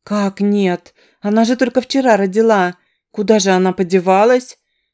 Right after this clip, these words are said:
растерялась Вера. "Сбежала она!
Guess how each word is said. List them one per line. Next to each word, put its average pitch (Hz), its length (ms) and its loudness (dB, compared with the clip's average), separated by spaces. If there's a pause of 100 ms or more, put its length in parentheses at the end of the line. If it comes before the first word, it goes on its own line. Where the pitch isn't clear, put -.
(180)
растерялась 160 840 -4
Вера. 156 560 -6 (540)
"Сбежала 226 1000 4
она! 190 560 0